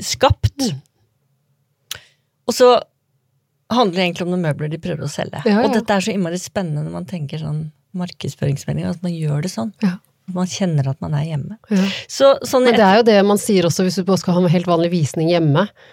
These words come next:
Speaker 2: hos
Speaker 1: Ja.
Speaker 2: deg selv, altså skal selge leilighet eller hu-, hus eller hva det måtte være.
Speaker 1: Mm.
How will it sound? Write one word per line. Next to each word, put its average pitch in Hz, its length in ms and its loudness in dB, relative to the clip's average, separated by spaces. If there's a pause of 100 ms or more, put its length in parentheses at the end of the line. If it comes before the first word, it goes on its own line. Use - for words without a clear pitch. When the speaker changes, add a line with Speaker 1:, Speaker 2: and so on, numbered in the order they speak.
(120)
Speaker 2:
hos 202 100 -2
Speaker 1:
Ja. 185 60 2
Speaker 2:
deg 175 160 2
selv, 165 240 2
altså 165 160 -2
skal 180 160 -2
selge 165 320 0
leilighet 151 420 0
eller 156 200 0
hu-, 156 180 -2
hus 156 240 -6
eller 160 160 -2
hva 160 80 2
det 156 80 -2
måtte 160 160 -4
være. 170 280 2
Speaker 1:
Mm. 135 140 0